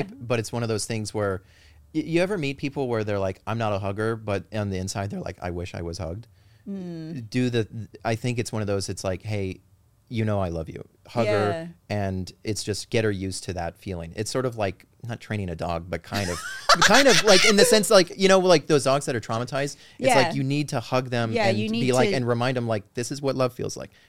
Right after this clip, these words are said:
Speaker 1: This is what love feels like." You know, that sort of thing. It's like, "Hey, I love you." You know?
Speaker 2: Yeah.
Speaker 1: And, um, there was someone I was watching, I saw some podcast, but they were talking about that you should call your parents every single day, and they need to hear, like, a handful of things from you.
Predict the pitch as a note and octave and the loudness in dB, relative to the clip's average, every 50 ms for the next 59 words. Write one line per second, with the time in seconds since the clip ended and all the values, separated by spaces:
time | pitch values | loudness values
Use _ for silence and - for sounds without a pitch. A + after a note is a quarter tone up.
0 | _ - G#2 G#2 A2 A#2 A#2+ A#2 A#2+ A#2 A#2 - - - F#2 - - - _ - | _ -6 -6 -4 -2 0 0 0 0 0 -2 -4 -6 -8 -6 -8 -10 -12 _ -20
1 | - _ _ - - G#2+ G#2+ G#2 G2+ G2+ G#2+ G2+ - - A2 G2+ G#2+ - A2 G2+ | -20 _ _ -10 -6 -4 -2 -2 -2 -2 -2 -4 -4 -4 -6 -6 -6 -6 -6 -6
2 | G2 G2 F#2 - - G2 G2 - A#2 A#2+ A#2 - - - F2+ F#2 A2+ A2+ A2 G#2+ | -6 -6 -6 -6 -6 -6 -6 -4 -4 -6 -6 -4 -6 -6 -6 -4 -4 -4 -4 -6
3 | - - - _ _ - G3+ G3+ G3+ F#3+ - G#2 G#2 A#2 E3 - - - - - | -10 -12 -12 _ _ -10 -6 -2 0 2 2 2 0 -2 -4 -10 -20 -12 -6 -2
4 | B2+ C3 C3 - - - A#2+ B2 A#2+ A2+ G#2+ G2+ G2 - - C3 B2+ C3 B2 - | -2 0 0 -2 -2 0 0 2 2 0 -2 -4 -6 -4 -2 0 2 2 0 0
5 | - D#3 E3 F3 E3+ D#3 - - A#2 A#2+ A#2 A#2 A2 - A#2+ B2 C3 - - C3 | -2 -2 -2 -2 -4 -4 -4 -4 -4 -2 -2 -4 -6 -6 -6 -6 -6 -6 -8 -8
6 | B2 A#2+ A#2+ A#2 A2+ A2 - _ _ - - - G#2 G#2+ - - A#2+ A#2+ - - | -6 -6 -6 -6 -6 -8 -10 _ _ -20 -12 -8 -8 -6 -4 -4 -4 -4 -4 -4
7 | A2+ G2+ G2+ G2 F#2+ G2 - F#2+ F#2+ F2+ - - _ _ - _ _ _ - G2+ | -6 -4 -4 -4 -4 -4 -4 -4 -4 -4 -6 -10 _ _ -20 _ _ _ -6 -2
8 | A2 G#2+ G2 F#2 - - - A2+ A2+ G#2+ G2+ G2 - - - A#2+ B2 A#2+ A#2+ A2 | 0 0 0 0 -4 -8 -4 -2 0 0 0 -2 -4 -6 -6 -6 -4 -4 -4 -4
9 | G2+ G#2 G2+ F#2+ - - _ - F#2+ F#2 F#2 - - G2+ G2 - - F#2+ - - | -2 -2 -2 -4 -6 -8 _ -6 -6 -6 -6 -8 -10 -10 -10 -10 -12 -10 -6 -4
10 | A2+ A#2 A2+ G#2+ - G2+ F#2+ F#2+ F2+ - - F#2+ G2 F#2 - - F#2+ F#2 F2+ G2 | -2 -2 -2 -4 -4 -6 -6 -6 -6 -6 -6 -6 -6 -6 -6 -6 -8 -8 -6 -6
11 | F2+ F2 F2 F2 - _ - _ _ - - G2 F#2+ F#2+ F#2+ G2 G2 F#2+ F#2+ - | -6 -6 -6 -8 -10 _ -20 _ _ -8 -6 -4 -4 -2 -2 -2 -2 -4 -4 -6
12 | - F#2 F#2 F2+ F2 - - F2 F2 E2+ - - F#2 - - G2 G2 F#2+ - F#2+ | -6 -6 -6 -6 -6 -8 -8 -10 -10 -10 -10 -12 -10 -8 -6 -6 -6 -6 -6 -8
13 | F#2 F#2 F2 - - E2+ E2+ F2 - - - - D#2 | -8 -8 -10 -10 -10 -10 -10 -10 -12 -14 -14 -14 -14